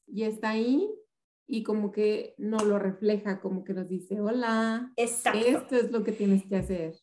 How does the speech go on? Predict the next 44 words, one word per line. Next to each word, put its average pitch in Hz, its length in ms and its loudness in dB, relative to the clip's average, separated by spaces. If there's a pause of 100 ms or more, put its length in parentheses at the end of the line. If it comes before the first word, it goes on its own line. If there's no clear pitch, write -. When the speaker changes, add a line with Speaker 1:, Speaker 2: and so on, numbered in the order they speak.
(140)
Speaker 2:
Y 277 120 0
la 269 160 6
Speaker 1:
¿no? 262 40 4
Speaker 2:
mera 262 220 6
vez 320 260 4
es 254 300 0
en 311 180 0
tu 311 100 2
intuición, 208 680 -4 (340)
tu 233 160 -2
Speaker 1:
Ándale. 196 320 4
Speaker 2:
intuition. 208 580 -2
Speaker 1:
Ajá, 214 300 -6 (220)
sí, 220 80 0
Speaker 2:
Es, 233 200 6
Speaker 1:
tu 214 140 2
intuición. - 260 -8
Speaker 2:
"¿sabes 247 580 4
qué? 294 460 -2 (1500)
Hola, 269 360 2 (100)
estoy 226 300 2
aquí, 240 560 -2
me 196 100 -2
has 208 140 -2
tenido 233 600 6
en 214 240 0
el, 196 480 -2 (180)
en 202 200 -4
el 185 120 -2
lado 196 400 2
pasajero, 202 1000 -2
ya 202 200 4
llevamos 208 500 2
a, 208 100 4
dejamos 202 600 -2
a 202 140 0
toda 214 180 6
la 214 180 6
gente 226 400 0
y 208 340 -8
no, 247 200 -6
todavía 254 220 -2
estoy 254 180 -6
aquí, 254 440 -10